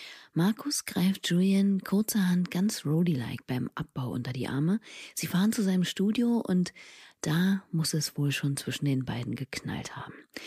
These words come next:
Ein paar Monate später treffen sich die zwei auf eine gemeinsame Session, in der Markus für Juliens Soundlandschaften schier völlig organisch passende Texte und Melodien findet. Und das ist schon bemerkenswert, denn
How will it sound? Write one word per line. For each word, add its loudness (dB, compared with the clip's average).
Ein -2
paar 2
Monate 2
später 2
treffen 0
sich 0
die -4
zwei 2
auf -2
eine 0
gemeinsame 2
Session, -2
in -2
der 0
Markus 0
für -2
Juliens 2
Soundlandschaften 0
schier 0
völlig 0
organisch 2
passende 0
Texte -4
und 0
Melodien 2
findet. -10
Und 2
das 0
ist -4
schon 4
bemerkenswert, 0
denn 4